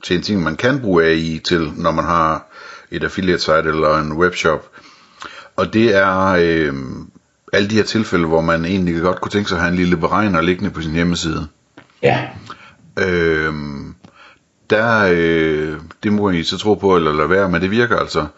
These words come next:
Speaker 1: Sig til din, øh, chat G P T, at du skal have en beregner, og den skal virke sådan og sådan og sådan og sådan og sådan, og om ikke den lige kan skrive den som et plugin til din WordPress, eller den som et modul
Speaker 2: Ja.
Speaker 1: til din Magento eller sådan noget.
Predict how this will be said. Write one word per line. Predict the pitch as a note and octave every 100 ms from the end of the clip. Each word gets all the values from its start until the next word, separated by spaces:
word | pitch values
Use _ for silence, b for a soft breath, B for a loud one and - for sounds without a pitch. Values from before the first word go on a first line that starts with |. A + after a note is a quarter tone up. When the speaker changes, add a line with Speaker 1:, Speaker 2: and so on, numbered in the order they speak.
| B B B B B B
Speaker 1:
Sig | - A2 F#2+
til | A#2+ G#2
din, | F#2+ F2 E2
øh, | D#2+ D#2+ D2+ D2+ D2+ D2 -
chat | G#2+ -
G | F#2+
P | C#2
T, | -
at | F2 D#2+ -
du | F2 D#2+
skal | F#2+
have | G2
en | F#2
beregner, | E2 F#2 G#2 E2
og | D2
den | E2+
skal | - F2+
virke | F2+ G2
sådan | G2+ F2+
og | E2
sådan | F#2+ F2
og | D#2
sådan | F2 D#2+
og | E2
sådan | E2+ F2
og |
sådan, | G#2+ A2 A2 F#2 D#2+
og | E2 E2
om | E2+
ikke | F#2 F2+
den | F2+
lige | F#2
kan | E2
skrive | - F#2+ F#2 F2+ F2 B B B B _
den | G2+ F2+ F2+
som | - F2+
et | D#2 -
plugin | E2+ F2 F2+
til | F2+ F2
din | D#2+ E2
WordPress, | F2 F2 - D2+ -
eller | D#2 D#2
den | F#2 F2
som | E2 D#2+
et | D2+
modul | D#2+ D#2+ F#2
Speaker 2:
Ja. | - D#2
Speaker 1:
til | B2
din | D#2+
Magento | D#2+ E2+ F#2 - D2+
eller | D2
sådan | D#2
noget. | E2 F2